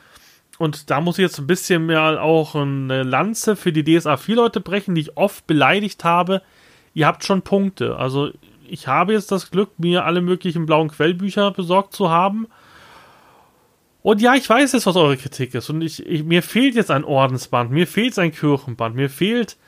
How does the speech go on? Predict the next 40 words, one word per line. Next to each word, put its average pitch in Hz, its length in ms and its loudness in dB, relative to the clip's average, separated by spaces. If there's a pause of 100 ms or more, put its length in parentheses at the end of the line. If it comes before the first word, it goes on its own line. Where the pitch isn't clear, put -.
(440)
mir 147 140 0
fehlen 233 240 2
diese 180 240 2
Bücher. 156 640 0 (640)
Mir 143 100 0
fehlen 165 180 0
diese 135 280 -2
Währungsbücher. 165 580 2
Das 139 100 0
ist 160 80 -6
einfach 156 260 -2 (180)
genial 143 560 2
und 175 100 -4
jetzt 160 100 -4
verstehe 160 280 -2
ich 185 80 0
auch, 151 100 -2
was 139 100 -8
viele 165 200 -2
D 156 80 0
S 147 80 -4
A 147 80 -2
vier 143 180 -4
Leute 131 240 0
meinten. 180 540 -4 (880)
Ja, 180 260 2 (400)
und 156 180 0
die 180 100 2
hätte 202 140 4
ich 170 60 -2
natürlich 190 280 0
viel 196 160 -2
lieber 233 300 4
als 151 200 2
ein 143 120 0
Transmustarium. 120 1000 -10
Aber 196 520 -2 (1600)
die 170 240 -2 (360)
ist 147 140 -6
auch 247 220 2